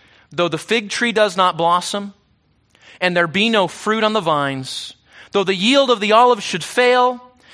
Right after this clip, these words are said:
and the fields produce no food, though the flock should be cut off from the fold, and there be no cattle in the stalls, yet I will exult in the Lord.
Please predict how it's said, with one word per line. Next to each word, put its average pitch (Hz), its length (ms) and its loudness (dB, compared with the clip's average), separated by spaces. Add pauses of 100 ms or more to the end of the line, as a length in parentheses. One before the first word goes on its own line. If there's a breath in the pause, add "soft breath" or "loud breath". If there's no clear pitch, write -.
(100)
and 185 140 0
the 170 60 -2
fields 233 460 -2
produce 208 420 -4
no 190 160 -2
food, 135 460 -6 (540 soft breath)
though 208 120 2
the 196 100 2
flock 269 460 4
should 233 220 -4
be 233 100 -2
cut 269 220 2
off 269 160 2
from 226 160 -2
the 202 60 -2
fold, 247 520 0 (220 loud breath)
and 196 160 0
there 214 120 4
be 220 140 -2
no 202 160 2
cattle 254 480 2
in 247 80 0
the 240 60 0
stalls, 147 840 -2 (400 loud breath)
yet 233 380 4
I 285 340 6
will 240 240 4
exult 220 640 2
in 214 80 -2
the 202 80 0
Lord. 262 520 2